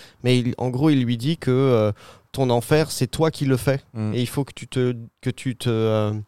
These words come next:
Speaker 1: que, pas que tu, justement, que tu oublies ce que tu étais, c'est-à-dire sa femme, sa douleur qu'il a eue de perdre son fils, machin. Mais il faut que tu acceptes tout ça et il faut aussi que tu fasses la paix avec toi-même et que tu acceptes
Speaker 2: Et, et tu acceptes même de
Speaker 1: de
Speaker 2: mourir.
Speaker 1: de mourir,
Speaker 2: Il faut,
Speaker 1: exactement.
Speaker 2: il faut
Speaker 1: Donc,
Speaker 2: accepter
Speaker 1: euh,
Speaker 2: la mort.
Speaker 1: faut, une fois que tu auras accepté tout ça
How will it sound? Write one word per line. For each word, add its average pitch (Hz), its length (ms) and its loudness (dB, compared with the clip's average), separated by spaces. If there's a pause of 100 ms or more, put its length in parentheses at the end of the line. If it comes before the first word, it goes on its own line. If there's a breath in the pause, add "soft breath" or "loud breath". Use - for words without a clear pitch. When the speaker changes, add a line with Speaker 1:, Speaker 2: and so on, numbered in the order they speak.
(520 loud breath)
Speaker 1:
que, 135 80 -4 (180)
pas 165 120 -2
que - 120 -20
tu, 135 120 -8
justement, 143 340 -2
que - 120 -4
tu - 200 -10
oublies 160 400 2
ce - 100 -4
que 131 100 0
tu 117 220 -6
étais, 165 280 0 (260)
c'est-à-dire 104 400 -6
sa - 140 -8
femme, 131 400 -2
sa - 180 -4
douleur 127 460 0
qu'il 113 160 -2
a 110 60 4
eue 127 120 0
de 120 80 -2
perdre 120 340 0
son 113 160 -10
fils, 139 300 -12
machin. 135 300 -4 (380 loud breath)
Mais 135 40 -2
il - 20 -2
faut 143 140 -6
que - 60 -12
tu 135 160 -2
acceptes - 500 -2
tout 120 120 -12
ça 165 260 -4
et 131 100 0
il 127 80 0
faut - 160 -4
aussi 135 300 0
que - 120 -2
tu 123 400 -4
fasses - 260 -4
la 120 100 0
paix 160 160 2
avec 123 260 -4
toi-même 135 340 0
et 135 60 0
que - 140 -4
tu - 180 -2
acceptes - 720 0
Speaker 2:
Et, 123 60 2
et - 20 0
tu - 120 0
acceptes 113 220 2
même 151 160 4
de 110 80 6
Speaker 1:
de 101 80 4
Speaker 2:
mourir. 151 280 2 (180)
Speaker 1:
de 131 100 4
mourir, 147 360 4
Speaker 2:
Il - 20 0
faut, 123 80 0
Speaker 1:
exactement. 139 440 0
Speaker 2:
il 139 60 0
faut 110 60 2
Speaker 1:
Donc, 95 80 4
Speaker 2:
accepter 123 240 0
Speaker 1:
euh, 147 40 6
Speaker 2:
la 131 100 4
mort. 113 180 4
Speaker 1:
faut, 113 80 -10
une 147 140 -2
fois 175 120 0
que - 60 -10
tu - 100 -4
auras 131 120 2
accepté 147 420 -4
tout 139 160 -10
ça 156 240 -2